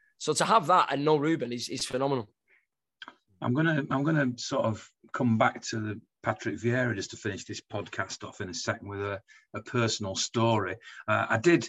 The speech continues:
Speaker 2: talk to Ali Bernabia, um, at half time in the game. And if anybody's watched the match day vlog that I do, um, you'll have seen him predict that Riyad Mahrez would get a goal in the second half and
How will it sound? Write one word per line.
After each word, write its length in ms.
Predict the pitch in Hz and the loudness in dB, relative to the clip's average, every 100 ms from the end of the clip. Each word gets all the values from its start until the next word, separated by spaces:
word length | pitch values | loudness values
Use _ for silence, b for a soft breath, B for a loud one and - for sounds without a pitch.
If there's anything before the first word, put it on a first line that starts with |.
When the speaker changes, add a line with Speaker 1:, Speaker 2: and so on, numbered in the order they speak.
| - - | -10 -4
Speaker 2:
talk 340 | - 127 120 - | 2 4 4 0
to 120 | 113 | 2
Ali 160 | 113 | 4
Bernabia, 800 | 107 110 120 131 135 117 98 92 _ | 4 4 6 6 6 4 0 -4 _
um, 340 | 98 101 98 - | -6 -6 -6 -6
at 200 | 98 101 - | -6 -6 -4
half 400 | - 117 107 - | 2 2 2 4
time 240 | 123 120 | 6 6
in 120 | 110 | 4
the 100 | 98 | 0
game. 340 | 92 87 87 90 B B B - | -6 -8 -10 -14 B B B 0
And 120 | 107 | 4
if 80 | 110 | 6
anybody's 420 | 135 120 113 104 | 6 6 4 4
watched 220 | 117 - | 2 2
the 40 | 110 | 2
match 280 | 110 - | 2 0
day 180 | - 104 | -2 -2
vlog 360 | 104 117 113 95 | 2 4 4 4
that 100 | 90 | -2
I 120 | 90 - | -2 -4
do, 300 | 90 87 87 B B B - | -6 -6 -8 B B B -6
um, 260 | 101 107 | 0 0
you'll 220 | 110 110 | 2 2
have 80 | 101 | 2
seen 320 | - - 123 | 0 4 6
him 120 | 110 98 | 6 2
predict 440 | 104 107 107 - | 2 2 0 -2
that 220 | 98 - _ B - | -4 -4 _ B -2
Riyad 260 | 117 107 98 | 2 4 4
Mahrez 500 | 110 113 107 95 92 | 4 6 6 4 0
would 160 | 90 | -4
get 260 | - 95 95 | 2 2 2
a 40 | |
goal 340 | 90 107 98 95 | -2 0 0 -2
in 80 | 92 | -4
the 60 | |
second 400 | - 110 - 98 | -2 -2 -2 -4
half 460 | 110 104 101 95 - | 0 2 2 0 -4
and 200 | 92 | -10